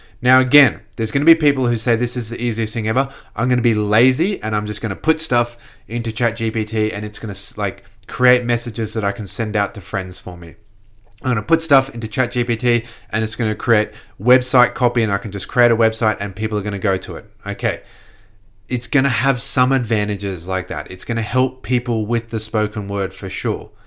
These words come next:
But again, if you're looking at how do I shortcut the process through this,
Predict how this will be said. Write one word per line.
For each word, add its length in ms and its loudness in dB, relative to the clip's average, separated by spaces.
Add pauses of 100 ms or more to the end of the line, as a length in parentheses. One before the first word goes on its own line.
(500)
But 120 6
again, 240 4
if 120 -2
you're 140 6
looking 380 0
at 160 -4
how 180 2
do 160 2
I 100 2
shortcut 880 -2 (180)
the 100 -2
process 560 0
through 180 0
this, 340 -2